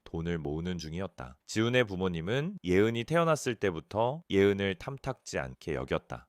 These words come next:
특히 지훈의 어머니는 장애 있는 애가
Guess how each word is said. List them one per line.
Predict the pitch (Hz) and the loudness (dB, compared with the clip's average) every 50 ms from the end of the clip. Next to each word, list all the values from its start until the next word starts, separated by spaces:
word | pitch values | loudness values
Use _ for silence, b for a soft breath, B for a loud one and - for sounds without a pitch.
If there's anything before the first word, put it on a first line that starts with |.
| _ - | _ -6
특히 | 135 123 - - 131 120 110 98 | -6 -4 -2 0 0 0 0 0
지훈의 | - - 107 107 110 110 104 104 - | 0 0 0 0 2 2 2 2 2
어머니는 | - 76 82 87 95 92 87 78 76 85 104 110 87 67 58 - _ | 0 0 0 2 2 0 0 -2 -4 -4 -4 -4 -4 -6 -10 -14 _
장애 | - 85 87 87 98 101 | -4 -2 -2 0 2 0
있는 | 101 92 95 98 95 87 | 0 0 0 -2 -2 -2
애가 | 78 73 87 101 117 135 160 | -2 0 0 0 0 0 -2